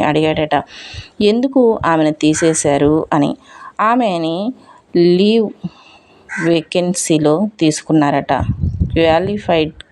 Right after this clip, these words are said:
కాదట. క్వాలిఫైడ్ కాకపోతే ఏమైంది? బాగా చెప్తున్నారు కదా, మాకు బాగా అర్థమవుతున్నాయి, ఆమెను ఉంచండి అని అడిగాడట. మాకు కొన్ని రూల్స్ ఉంటాయి, పిల్లలకు చెప్పాల్సిన అవసరం లేదు. ఇలా అడగటం సరికాదు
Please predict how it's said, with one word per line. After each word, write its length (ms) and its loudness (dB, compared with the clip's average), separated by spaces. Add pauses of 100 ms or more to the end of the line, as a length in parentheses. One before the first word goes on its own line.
కాదట. 360 -2 (760)
క్వాలిఫైడ్ 640 0 (100)
కాకపోతే 560 0 (220)
ఏమైంది? 420 2 (260)
బాగా 240 0 (100)
చెప్తున్నారు 520 0
కదా, 200 2 (260)
మాకు 180 0 (140)
బాగా 260 0 (120)
అర్థమవుతున్నాయి, 840 0 (220)
ఆమెను 260 4 (120)
ఉంచండి 440 2 (100)
అని 140 4 (100)
అడిగాడట. 480 0 (640)
మాకు 180 0 (120)
కొన్ని 240 2 (100)
రూల్స్ 340 2 (120)
ఉంటాయి, 380 0 (200)
పిల్లలకు 460 2
చెప్పాల్సిన 560 0
అవసరం 280 0 (640)
లేదు. 240 2 (460)
ఇలా 180 2 (380)
అడగటం 400 0 (380)
సరికాదు 520 0